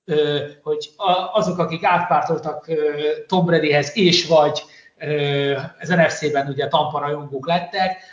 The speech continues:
azoknak el tudom mondani, hogy az N F L történetében először megtartották mind a huszonkét játékost, úgyhogy fel van kötve a, vagy fel kell kötni a gatyát, mert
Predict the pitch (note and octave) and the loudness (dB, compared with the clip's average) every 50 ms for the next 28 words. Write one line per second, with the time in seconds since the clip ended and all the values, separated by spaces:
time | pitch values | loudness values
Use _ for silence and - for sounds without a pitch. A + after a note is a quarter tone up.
0 | - - - F3 E3+ F3 F#3+ - - - G#3 G3 E3+ D#3+ - D#3+ D3+ D3+ E3 F3+ | -20 -10 -6 -6 -4 -4 -6 -8 -8 -4 -2 -2 0 0 -2 -6 -6 -4 -4 -4
1 | F3+ F3+ F3+ F3 F3 D#3 D#3+ D#3+ D#3+ D#3+ - _ _ _ _ _ _ _ _ - | -4 -4 -4 -4 -2 -2 -2 -2 -4 -8 -14 _ _ _ _ _ _ _ _ 0
2 | E3 E3 E3 E3 E3 - - - F3 C#3+ B2+ - C#3 C3 C3 C#3+ D3 C#3 C#3 - | 2 2 2 0 -2 -6 -8 -4 -2 -2 -2 0 -2 -2 -2 -2 -4 -6 -6 -4
3 | D3 C#3+ B2+ B2+ - C#3 C#3+ C#3+ C#3+ C#3+ C3 B2 B2 B2 A#2+ - - D3+ C#3+ C#3+ | -6 -6 -6 -6 -8 -8 -8 -6 -4 -4 -2 -2 -2 -4 -4 -6 -6 -6 -6 -6
4 | C#3 C3+ - C#3+ C3 - - - C3 B2+ C3+ C3 - C3+ A#2+ - - B2+ B2+ B2+ | -6 -6 -6 -8 -10 -8 -10 -12 -12 -12 -12 -14 -14 -14 -14 -14 -12 -12 -10 -10
5 | C3 - C3+ B2+ B2+ B2+ A#2+ D3+ D#3 D#3+ F#3 F#3 - G3 F#3+ - - - - - | -10 -10 -10 -12 -12 -6 -4 -2 -2 -2 -2 -4 -6 -6 -6 -8 -12 -20 -20 -14
6 | - E3+ E3+ - F3 F3 F3 - - G#3+ D#3 C3+ B2+ B2+ B2+ - D#3 - - - | -10 -8 -4 -2 -2 -2 0 2 4 4 4 4 2 0 -2 -2 -4 -6 -6 -6
7 | C3 B2+ - B2+ - - D3+ C#3+ D3 - - F#3 F3+ D#3 - D3+ - - D#3 D3+ | -4 -4 -4 -6 -8 -10 -8 -8 -8 -4 -2 0 0 0 0 -4 -6 -8 -10 -12
8 | - C3 C3 C3+ E3 E3+ E3 F3+ E3+ E3 E3 - - D#3+ D3+ C#3+ C#3+ C#3+ - - | -12 -12 -8 -4 -4 -4 -2 -2 -2 -2 -2 -4 -8 -6 -4 -4 -4 -6 -6 -10